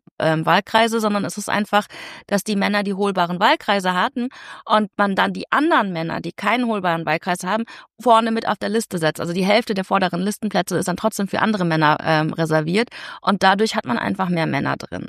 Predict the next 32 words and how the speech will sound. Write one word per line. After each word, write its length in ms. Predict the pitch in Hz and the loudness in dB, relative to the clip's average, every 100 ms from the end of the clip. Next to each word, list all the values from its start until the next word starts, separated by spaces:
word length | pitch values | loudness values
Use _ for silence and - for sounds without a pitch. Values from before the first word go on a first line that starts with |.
| - | -8
Und 140 | - | 0
das 160 | 175 185 | 0 0
ist 200 | - 208 | -2 -2
etwas, 380 | 202 - 190 - | -2 0 0 2
was 240 | 170 - - | 0 0 -6
in 140 | 190 | 0
N 100 | 156 | 2
R 160 | 175 170 | 4 4
W 100 | 180 | 4
der 140 | 170 | 2
S 140 | - - | 2 -2
P 100 | 160 | -2
D 160 | 202 | -2
passiert, 520 | 262 277 - 254 254 185 | 2 0 0 0 2 0
was 120 | 175 | -2
aber 180 | - 160 | -2 -4
zum 140 | 165 | -4
Beispiel 300 | 151 - - | -4 -4 -4
auch 120 | - | -4
der 160 | - 165 | -4 -4
C 200 | - 165 | 0 0
S 100 | 160 | 0
U 140 | 160 | -2
in 100 | 160 | 0
Bayern 380 | 151 - 247 233 | 0 2 2 0
ganz 220 | 220 214 | -2 -2
viel 140 | 220 220 | -4 -2
passiert, 440 | 214 - 208 202 | -2 -2 -2 0
weil 160 | 175 180 | 2 0
es 80 | |
halt 140 | 175 - | -2 -6
immer 380 | - 240 262 254 | -2 0 2 0